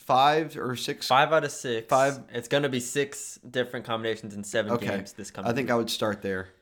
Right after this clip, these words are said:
Speaker 2: Yeah.
Speaker 1: I don't think it was an experienced unit to start with, and I don't think it, it was patchworked in a way between true freshmen and transfers, and
Speaker 2: Yeah.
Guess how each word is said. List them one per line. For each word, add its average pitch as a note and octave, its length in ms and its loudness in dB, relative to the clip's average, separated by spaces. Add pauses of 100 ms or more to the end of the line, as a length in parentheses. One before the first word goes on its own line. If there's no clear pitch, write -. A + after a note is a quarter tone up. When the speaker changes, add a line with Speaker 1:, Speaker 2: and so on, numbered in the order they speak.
(260)
Speaker 2:
Yeah. - 220 -16
Speaker 1:
I B2 80 4
don't B2+ 220 4
think A#2+ 180 -2
it B2 80 -2
was A#2 220 -4
an A2+ 60 -2
experienced A#2 640 -2
unit A2+ 260 0
to G#2 80 -14
start A#2+ 300 -2
with, E3 460 -4
and G#2+ 100 -4
I A2 60 0
don't A2 220 -4
think G#2+ 180 -6
it, A2+ 240 -4 (420)
it A#2 100 0
was A2+ 180 -4
patchworked A#2+ 640 -4
in A#2+ 60 0
a A2+ 60 0
way A2 240 0
between A2 420 -4
true A2 220 -6
freshmen G#2+ 460 -4
and F#2+ 100 -4
transfers, C#3+ 720 -6
and G2+ 400 -4 (460)
Speaker 2:
Yeah. F2+ 120 -12